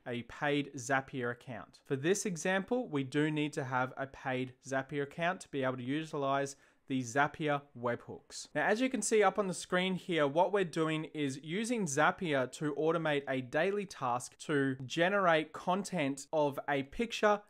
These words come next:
as well as the content that's actually written in the post. Now, I want this to work across multiple platforms, so I'm going to go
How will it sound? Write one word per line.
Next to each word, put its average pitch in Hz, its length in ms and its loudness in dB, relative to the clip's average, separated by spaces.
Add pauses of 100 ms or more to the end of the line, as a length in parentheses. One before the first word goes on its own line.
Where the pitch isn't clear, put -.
(120)
as 147 240 2
well 185 380 4
as 135 420 2 (220)
the 143 160 0
content 208 500 0
that's 151 160 -4
actually 160 280 -2
written 151 380 -2
in 143 140 -2
the 135 80 2
post. - 540 0
Now, 170 160 8
I 185 60 12
want 214 220 6
this 226 180 2
to 202 100 -2
work 160 380 4
across 160 360 2
multiple 165 540 2
platforms, 120 880 -2
so 139 420 4
I'm 147 160 0
going 175 260 2
to 208 120 -2
go 151 340 2